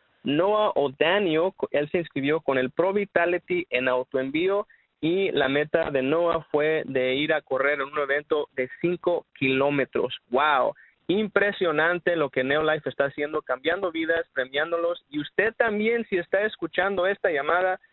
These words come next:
debe de inscribirse al reto Vivir al Máximo. ¿Qué tiene que perder?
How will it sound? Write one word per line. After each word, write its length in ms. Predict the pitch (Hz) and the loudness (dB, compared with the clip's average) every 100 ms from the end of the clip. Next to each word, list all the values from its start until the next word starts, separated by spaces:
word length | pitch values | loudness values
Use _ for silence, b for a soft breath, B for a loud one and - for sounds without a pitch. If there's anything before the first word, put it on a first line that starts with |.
| b _ | b _
debe 360 | 135 143 185 208 | -4 0 2 0
de 100 | 196 | -2
inscribirse 500 | 156 139 151 156 151 | -4 -10 -12 -6 -2
al 100 | 131 | 0
reto 380 | 143 151 165 160 | 0 -2 0 -2
Vivir 320 | 131 151 180 | -2 -2 0
al 100 | 139 | 0
Máximo. 560 | 139 147 - 147 143 - | 0 -2 -4 -4 -4 -2
¿Qué 120 | 170 | -2
tiene 320 | 165 190 180 170 | -2 -2 -2 0
que 140 | 165 | -2
perder? 580 | - 165 151 156 165 | 0 -2 0 -2 -2